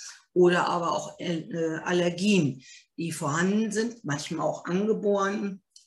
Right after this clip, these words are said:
ähm, und die dann eben zur Krankheit führen, zur Ausbreitung der Krankheit.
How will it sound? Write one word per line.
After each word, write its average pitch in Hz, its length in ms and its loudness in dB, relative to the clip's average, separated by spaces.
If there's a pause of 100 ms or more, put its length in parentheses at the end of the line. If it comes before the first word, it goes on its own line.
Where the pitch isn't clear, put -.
ähm, 180 680 -2
und 185 460 -4
die 170 140 -6
dann 165 320 -4
eben 185 320 -6
zur - 440 -6
Krankheit 156 540 -8
führen, 147 540 -4
zur - 180 -10
Ausbreitung - 600 -12
der - 100 -16
Krankheit. - 680 -20